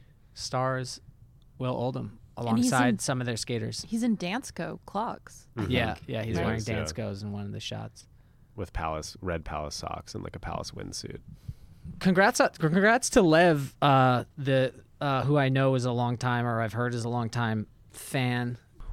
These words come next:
Speaker 1: Well, I don't, I don't think anyone really fully knows the story of Palace. Palace Wayward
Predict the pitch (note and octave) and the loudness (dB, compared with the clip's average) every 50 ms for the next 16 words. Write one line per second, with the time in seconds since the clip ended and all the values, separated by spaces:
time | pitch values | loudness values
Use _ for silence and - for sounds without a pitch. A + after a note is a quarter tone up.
0 | - - G3 A3 A3 A3 A#3 B3+ C4+ A#3+ - F#3 G3 A3+ C4+ C4 B3 A3 G3+ G#3+ | 4 8 10 10 10 10 10 8 8 6 8 6 6 8 8 6 6 6 6 6
1 | G3+ G3 F#3+ F3+ E3+ E3 F3+ F3+ E3+ E3+ D#3 - - E3+ D#3 D3+ D3+ D3 C#3+ C#3+ | 6 6 6 6 4 6 4 6 4 4 2 2 2 4 4 4 4 4 4 4
2 | C#3 A2+ B2 C3 - - - D3 C#3 C3+ C3+ C3+ A2+ - - - C3+ C3 C3 C3 | 2 0 -2 -2 -2 0 2 2 4 4 4 2 0 -2 0 2 2 2 2 2
3 | B2+ B2+ - - - - - - - - - B2+ - - - - D3 C#3+ D3+ D3+ | 0 -2 -2 -4 -6 -8 -12 -16 -18 -16 -16 -16 -10 -2 2 4 6 6 6 6
4 | C#3+ C3+ - - - - - - - - _ _ - - - _ - - - - | 4 2 0 -2 -4 -6 -8 -10 -12 -14 _ _ -20 -20 -20 _ -20 -20 -20 -20
5 | - _ _ - _ _ _ - - - - _ - D3+ C#3 C#3+ D3 C#3+ C#3+ D3 | -20 _ _ -20 _ _ _ -20 -20 -20 -20 _ -14 -6 -2 2 4 6 6 6
6 | C#3+ C#3 C3+ C3+ C3+ C3+ C3 A#2+ A2+ | 6 6 6 6 6 4 2 0 -4